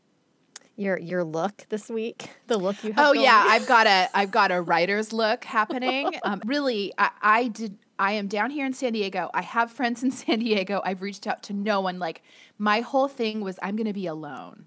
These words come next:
Speaker 2: I'm gonna be alone
Speaker 1: Yeah.
Speaker 2: and write." I have a writing project I'm working on while I'm here.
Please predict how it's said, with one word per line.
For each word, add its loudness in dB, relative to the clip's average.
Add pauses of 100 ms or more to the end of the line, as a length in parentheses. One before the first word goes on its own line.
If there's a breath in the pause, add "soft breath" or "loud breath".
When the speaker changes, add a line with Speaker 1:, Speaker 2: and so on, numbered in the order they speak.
Speaker 2:
I'm -6
gonna -8
be -10
alone -6
Speaker 1:
Yeah. -4
Speaker 2:
and -2
write." 4
I -4
have -4
a -4
writing -2
project -4
I'm -4
working -6
on -6
while -4
I'm -6
here. -6